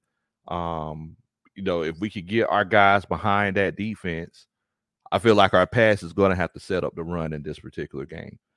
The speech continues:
Um, we know how dominant y'all are in run defense. Y'all know me.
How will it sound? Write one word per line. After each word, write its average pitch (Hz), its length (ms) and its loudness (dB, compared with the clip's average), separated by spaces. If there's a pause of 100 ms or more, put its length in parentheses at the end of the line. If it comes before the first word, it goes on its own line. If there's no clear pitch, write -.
(340)
Um, 76 560 -10 (280)
we 113 140 -2
know 101 400 2 (580)
how 101 200 4
dominant 98 480 -2
y'all 98 240 0
are 101 200 2
in 85 120 -4
run 101 220 -2
defense. 78 500 -12
Y'all 87 200 2
know 104 180 0
me. 85 320 -6